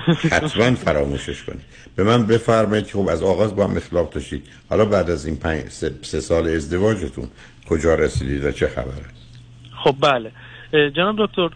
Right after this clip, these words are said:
Speaker 1: اه، همون جور که گفتم، دو سال قبل از ازدواج که با هم بودیم، یعنی یک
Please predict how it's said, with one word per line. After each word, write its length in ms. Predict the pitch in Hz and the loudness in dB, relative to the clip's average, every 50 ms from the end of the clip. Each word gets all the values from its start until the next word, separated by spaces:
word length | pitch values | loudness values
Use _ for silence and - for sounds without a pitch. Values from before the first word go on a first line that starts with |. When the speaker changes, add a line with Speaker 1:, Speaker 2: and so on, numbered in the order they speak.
| - - | -2 0
Speaker 1:
اه، 760 | 165 160 156 156 151 147 - - - 180 160 160 156 156 170 | 2 2 2 2 0 -4 -8 -14 -12 -10 -10 -8 -2 0 0
همون 180 | 180 202 220 202 | 0 0 0 0
جور 160 | 214 208 202 | 0 0 0
که 180 | 202 190 190 180 160 | 0 2 2 2 2
گفتم، 400 | 147 - - 170 175 180 170 151 | 0 0 0 0 0 0 0 0
دو 120 | 143 151 147 - - | 0 0 0 2 2
سال 180 | 170 175 190 | 0 2 2
قبل 260 | 185 - 156 147 139 139 | 0 0 0 0 0 -2
از 140 | 131 123 | -2 -2
ازدواج 500 | 127 127 123 127 127 127 127 139 147 151 - - | -4 -6 -6 -6 -6 -4 -2 -2 -2 -2 -4 -8
که 60 | 139 | -10
با 160 | 117 120 117 | -8 -8 -8
هم 80 | 117 117 - | -8 -8 -12
بودیم، 200 | 117 113 117 117 | -18 -20 -16 -16
یعنی 120 | 120 127 135 | -10 -4 -4
یک 120 | 143 151 | -4 -4